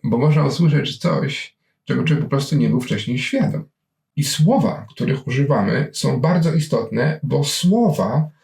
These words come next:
automatycznie odzwierciedlają nasze wierzenia. Nikt przecież nie siedzi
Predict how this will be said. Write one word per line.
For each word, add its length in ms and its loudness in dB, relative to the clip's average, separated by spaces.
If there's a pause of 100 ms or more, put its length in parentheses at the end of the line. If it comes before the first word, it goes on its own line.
(460)
automatycznie 1160 2
odzwierciedlają 880 2
nasze 320 0
wierzenia. 460 4 (920)
Nikt 360 2
przecież 360 0
nie 120 2
siedzi 640 0